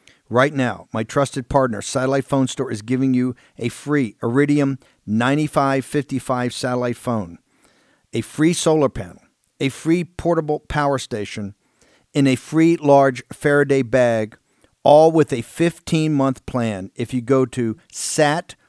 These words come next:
one two three dot com slash Bannon right now. That's sat, S A T, one two three dot com slash Bannon right now. Be ready for anything. Earthquake, wildfires, terrorism. With your new satellite phone today,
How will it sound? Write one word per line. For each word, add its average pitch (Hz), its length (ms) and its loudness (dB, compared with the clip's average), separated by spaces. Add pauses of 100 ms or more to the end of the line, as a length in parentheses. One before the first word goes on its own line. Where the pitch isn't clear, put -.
one 147 300 2
two 170 240 0
three 147 260 -2
dot 131 320 0
com 120 420 -2 (280)
slash 131 520 -4
Bannon 120 600 -2 (100)
right 120 260 0
now. 113 220 -2
That's 104 260 -6
sat, 127 520 -2 (100)
S 135 240 0
A 151 100 0
T, 123 460 -6 (400)
one 139 240 6
two 165 180 0
three 123 480 -2 (320)
dot 127 300 2
com 117 320 0
slash 120 400 -4
Bannon 110 400 -2
right 101 200 -4
now. 95 240 -14 (600)
Be 143 140 2
ready 156 240 6
for 147 160 -2
anything. 127 460 -2 (160)
Earthquake, 156 500 4
wildfires, 139 600 2
terrorism. 156 640 -2 (420)
With 135 160 2
your 131 120 2
new 156 180 4
satellite 165 480 0
phone 151 220 0
today, 120 500 -2